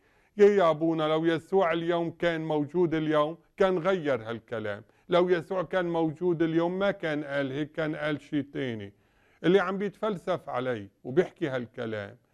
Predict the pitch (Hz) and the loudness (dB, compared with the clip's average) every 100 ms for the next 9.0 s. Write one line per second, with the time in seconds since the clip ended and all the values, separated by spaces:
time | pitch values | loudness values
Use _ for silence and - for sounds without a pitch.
0 | - 156 196 196 180 190 208 185 175 160 | -6 -2 0 0 2 4 2 -2 -4 -4
1 | 175 160 143 - 156 131 120 110 113 110 | -4 -4 -4 -6 -4 -4 -6 -6 -6 -6
2 | 107 101 98 98 92 95 92 _ _ _ | -8 -12 -14 -14 -12 -12 -12 _ _ _
3 | _ - 143 139 196 190 175 160 196 180 | _ -2 -2 0 2 2 2 0 0 -2
4 | 175 170 185 180 147 - 160 175 170 156 | 0 0 0 -2 -6 -2 0 0 -2 -8
5 | 135 139 143 139 127 - 160 170 151 - | -8 -4 0 0 -2 -2 -2 -2 -4 -4
6 | 143 120 131 135 135 131 139 135 139 127 | -6 -4 -2 -2 -4 -6 -4 -2 -2 -2
7 | 127 120 139 127 127 151 - 135 127 147 | -4 -6 -6 -6 -6 -8 -4 -4 -4 -6
8 | 135 151 147 143 - 151 117 117 104 85 | -6 -4 -4 -4 -4 -6 -6 -8 -8 -14